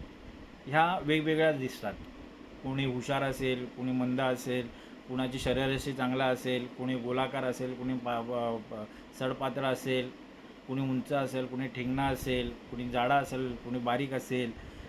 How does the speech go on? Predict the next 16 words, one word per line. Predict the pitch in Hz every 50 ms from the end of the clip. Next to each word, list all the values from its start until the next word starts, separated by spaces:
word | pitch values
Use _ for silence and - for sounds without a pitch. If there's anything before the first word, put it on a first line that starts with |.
| - - -
कोणी | 135 131 131
मानसिकदृष्ट्या | 131 120 120 117 - 135 131 127 143 135 135 - 147 143 139 139 139 139 139 139 139 135 123
स-, | 123 - - 143 131 127 127 127 123 123 123 120 117
दुर्बळ | 131 127 127 123 139 139
असेल, | 139 139 135 131 - 139 127 127 123 127 123 - - - - - -
कोणी | 123 127
मानसिकदृष्ट्या | 127 127 117 117 117 - - 143 131 135 127 120 123 123 127 127 - 156 143 139
सशक्त | - 131 123 - 151 147 - -
असेल. | 147 135 123 - - 131 127 123 110 - - - - - - - - - - - -
तर | 156
प्रत्येक | 160 160 160 147 143 - - 175 170 170 165 - - - - - - 143 143 135 127
व्यक्ती | 127 127 131 135 147 147 147 - - 170 160
हा | 147 143 156 160
वेगवेगळा, | 143 139 147 147 143 151 151 151 156 151 156 170 160 - - - - - - -
अ, | 139 131 131 131 131 131 131 131 131 135 135 -
आपल्याला | 131 - - 143 139 143 147